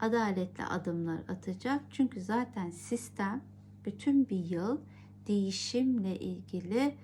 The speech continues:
e, size öne atacak. Yani beklemediğiniz hamleler, e, birden değişen şartlar, e,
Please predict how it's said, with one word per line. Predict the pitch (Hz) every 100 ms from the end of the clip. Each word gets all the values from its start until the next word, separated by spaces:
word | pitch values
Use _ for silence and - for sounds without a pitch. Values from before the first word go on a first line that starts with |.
| - - - - -
e, | 196 190 190 185 -
size | - - 196 254 269 202
öne | 208 220
atacak. | 143 190 - - 170 170 -
Yani | 190 190 190
beklemediğiniz | 202 202 208 196 190 180 190 185 196 202 - - - -
hamleler, | - 196 196 190 185 180 165 170 - - - -
e, | 185 180 180 208
birden | 208 202 190 190 185
değişen | 185 190 190 185 180
şartlar, | 180 - 180 175 - 175 165 160 - - - - - -
e, | 180 175